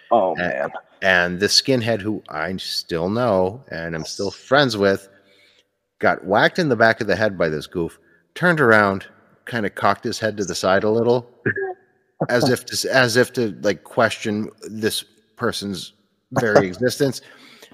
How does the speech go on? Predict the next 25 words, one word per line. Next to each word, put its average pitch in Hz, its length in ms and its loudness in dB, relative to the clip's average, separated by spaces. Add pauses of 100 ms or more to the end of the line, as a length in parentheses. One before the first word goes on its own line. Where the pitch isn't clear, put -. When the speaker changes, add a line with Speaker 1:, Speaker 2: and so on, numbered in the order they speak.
(240)
Speaker 2:
and 131 320 4
then 120 420 4
with 120 400 -4 (460)
one 139 400 2
punch, 131 420 -2 (680)
completely 147 640 4
knocked 110 320 4
him 104 100 0
out 98 300 2 (520)
and 107 180 -4
as 135 200 -2
he 196 80 -2
was 156 140 -4
dropping, 113 500 2
the 95 80 -6
second 117 380 -4
punch 104 380 -6 (1040)
broke 175 200 6
his 123 120 2
orbital 107 320 6
bone. 80 240 -4 (920)
Boom. 226 320 10
Speaker 1:
Yeah. 135 180 6 (520)
Speaker 2:
Poof. - 480 8 (420)
Done. 107 320 2